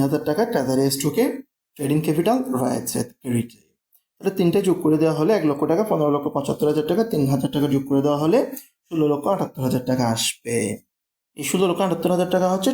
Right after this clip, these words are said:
টোটাল additional paid in capital। টোটাল ক্যাপিটাল স্টকের সাথে additional paid in capital যোগ করা হলে চোদ্দ লক্ষ তিরিশ হাজার, ষোলো লক্ষ আটাত্তর হাজার, একত্রিশ লক্ষ আট হাজার টাকা আসবে। এটাই হচ্ছে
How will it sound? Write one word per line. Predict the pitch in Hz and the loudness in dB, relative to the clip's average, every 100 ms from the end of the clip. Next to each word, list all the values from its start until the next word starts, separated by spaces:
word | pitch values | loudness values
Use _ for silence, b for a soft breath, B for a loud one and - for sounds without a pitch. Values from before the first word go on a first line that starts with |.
| 262 | 0
টোটাল | 175 170 - 143 | 0 0 0 0
additional | 135 131 170 247 247 | 2 2 2 2 2
paid | 143 139 | 2 4
in | 240 269 | 2 2
capital। | 147 135 117 110 - 107 - _ _ _ _ _ _ _ 208 | 0 -2 -4 -4 -4 -6 -8 _ _ _ _ _ _ _ -4
টোটাল | 190 214 214 | 0 0 0
ক্যাপিটাল | 175 190 196 | 0 2 2
স্টকের | 196 190 208 | 0 0 2
সাথে | 208 185 | 2 2
additional | 165 175 175 | 2 2 0
paid | 170 156 | 0 0
in | 165 | 2
capital | 165 160 170 156 | 2 2 0 2
যোগ | 147 - | 0 0
করা | 143 139 | 0 2
হলে | 139 208 269 | 2 2 2
চোদ্দ | 160 151 | 0 2
লক্ষ | 151 160 156 | 2 0 2
তিরিশ | 143 143 | 2 2
হাজার, | 156 214 220 | 2 2 2
ষোলো | 175 151 | 2 2
লক্ষ | 143 143 | 2 -2
আটাত্তর | - - 135 | -2 -2 0
হাজার, | 135 214 - - _ _ - | 2 0 -2 -10 _ _ -20
একত্রিশ | 160 - 208 226 | -6 -2 0 0
লক্ষ | 214 196 | 0 -2
আট | 165 170 | 0 0
হাজার | 175 175 | 0 0
টাকা | 165 170 160 | 0 0 0
আসবে। | - 208 349 277 - _ 156 | 0 0 0 -4 -14 _ -6
এটাই | 156 151 | 0 0
হচ্ছে | 160 226 | 2 0